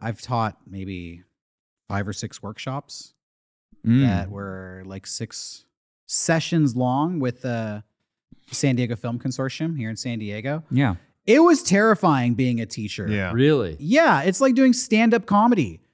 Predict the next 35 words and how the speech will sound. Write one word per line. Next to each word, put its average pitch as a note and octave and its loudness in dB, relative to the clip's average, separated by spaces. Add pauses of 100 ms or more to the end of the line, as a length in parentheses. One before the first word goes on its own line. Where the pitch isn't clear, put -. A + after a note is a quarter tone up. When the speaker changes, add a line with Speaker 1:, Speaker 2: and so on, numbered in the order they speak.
(200)
Speaker 1:
You're F3 4
standing A3 4
in G#3 2
front A#3 2
of G3 4
the E3 6
room G3+ 6
and D#3 4
all F#3 6
eyes F3+ 4
are E3 4
on D#3 4
you F#3 6
and D3+ 4
they're D#3 4
like, D3+ 2
"Say F3 2
something E3+ 2
valuable." D3 2
Speaker 3:
Yeah, A2 2
Speaker 1:
You - 2
know, E3+ 4
you're F3+ 2
Speaker 3:
yeah. F3 2
Speaker 1:
like, - -4
"I E3 -4
don't E3 -2
fucking," E3 -8
it D3+ 0
was D3+ 4
ner-, D3+ 4
like, D#3+ 2
I F#3 4
was F#3 6
shaking. F#3 -6